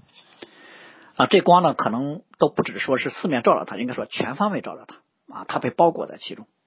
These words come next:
所以保罗立刻就意识到这是上帝的显现了，所以他就马上扑倒在地，啊，没有人能够在面对上帝的荣光的时候还能站立啊。然后他就听到大光当中有声音跟他说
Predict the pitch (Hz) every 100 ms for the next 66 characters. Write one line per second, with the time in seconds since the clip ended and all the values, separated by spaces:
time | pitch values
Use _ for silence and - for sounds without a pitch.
0 | _ _ _ _ _ - 147 147 117 107
1 | 123 - _ _ _ _ 170 175 131 117
2 | 131 104 85 - - 110 - - 87 -
3 | 123 92 95 - - 95 - - _ _
4 | _ _ _ - _ _ _ _ _ _
5 | _ _ _ _ - 120 135 127 110 87
6 | - 113 - 110 78 80 - - _ _
7 | _ _ _ - 95 87 80 - 123 143
8 | 120 98 107 - 98 120 104 98 117 95
9 | 87 87 90 101 92 92 95 92 - 98
10 | - - - _ - - _ _ _ _
11 | _ _ _ - - - - - - 123
12 | 151 127 123 - 120 110 117 107 107 107
13 | 95 - 117 107 95 - 92 92